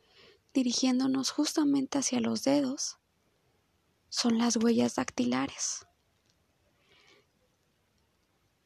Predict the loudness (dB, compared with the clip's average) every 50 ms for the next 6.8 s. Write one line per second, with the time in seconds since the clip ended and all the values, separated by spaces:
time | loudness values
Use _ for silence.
0 | -2 4 6 8 8 8 8 6 4 0 _ _ _ -10 -2 0 0 0 0 -2
1 | -4 -6 -8 -10 -12 -8 -4 -4 -2 -4 -4 -6 -12 -20 _ _ _ _ _ _
2 | _ _ _ _ _ _ _ _ -20 -20 _ -4 0 0 0 2 2 0 0 2
3 | 2 2 2 2 2 0 0 0 -2 -2 -2 -4 -4 -4 -2 -2 -2 -2 -4 -4
4 | -8 -12 -12 -6 -6 -6 -6 -8 _ _ _ _ _ _ _ _ _ _ _ _
5 | _ _ -4 -2 0 0 0 0 -2 -6 -4 -4 -4 -4 -4 -6 -4 -4 -4 -4
6 | -4 -6 -8 -6 -6 -6 -6 -6 -6 -6 -6 -6 -8 -8 -12